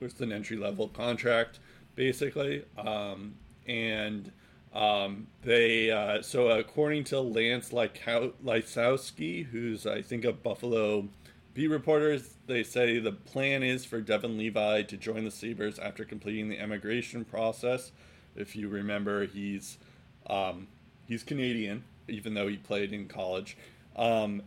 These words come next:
and then, uh, we'll get more details from Kevin Adams later, but Levi will be reporting to Buffalo, it looks like. So we might even see him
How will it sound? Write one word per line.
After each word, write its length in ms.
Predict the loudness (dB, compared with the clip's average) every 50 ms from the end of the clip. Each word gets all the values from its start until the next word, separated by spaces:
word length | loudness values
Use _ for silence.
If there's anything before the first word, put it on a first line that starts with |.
| -8
and 240 | -6 -4 -4 -2 -2
then, 400 | -2 0 0 0 0 0 0 0
uh, 220 | 0 0 2 2 2
we'll 140 | 2 0 2
get 220 | 4 2 2 4
more 180 | 2 0 0 0
details 440 | -2 -4 -6 -2 0 0 0 0 -2
from 160 | -6 -8 -8
Kevin 300 | -6 -4 -4 -4 -2 -4
Adams 420 | -2 -2 -2 -2 -4 -6 -6 -4
later, 280 | -4 -2 -2 -2 -4 -4
but 280 | -4 -4 -4 -4 -4
Levi 460 | -6 -8 -6 -2 -2 0 2 2 2 0
will 320 | 0 0 0 0 0 -2 -6 -14 -20 -20 -18 -10 -8 -4
be 100 | -4 -2
reporting 480 | -2 -4 -4 -6 -6 -6 -6 -6 -8
to 80 | -10 -10
Buffalo, 540 | -6 -6 -6 -6 -6 -8 -8 -8 -8 -8 -10
it 100 | -10 -10
looks 240 | -12 -14 -12 -12
like. 140 | -14 -14 -12
So 160 | -10 -8 -6
we 120 | -4 -4 -2
might 240 | 0 0 0 0 0
even 260 | -2 -4 -4 -6 -6
see 340 | -6 -8 -8 -8 -6 -4 -4
him 340 | -2 -2 -2 -2 -4 -6